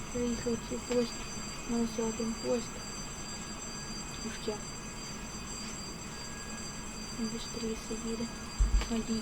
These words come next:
який поїзд. А нас він урвав, я не знаю тут.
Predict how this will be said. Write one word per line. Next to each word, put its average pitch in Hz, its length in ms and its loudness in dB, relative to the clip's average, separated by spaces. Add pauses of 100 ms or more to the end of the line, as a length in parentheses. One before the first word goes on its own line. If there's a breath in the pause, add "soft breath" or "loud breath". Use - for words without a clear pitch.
(120)
який 220 200 2
поїзд. 226 220 4 (920)
А 226 40 4
нас 226 280 2 (120)
він 226 140 4
урвав, 233 360 0
я 220 260 0
не 214 140 -4 (100)
знаю 277 280 0 (100)
тут. 208 120 -4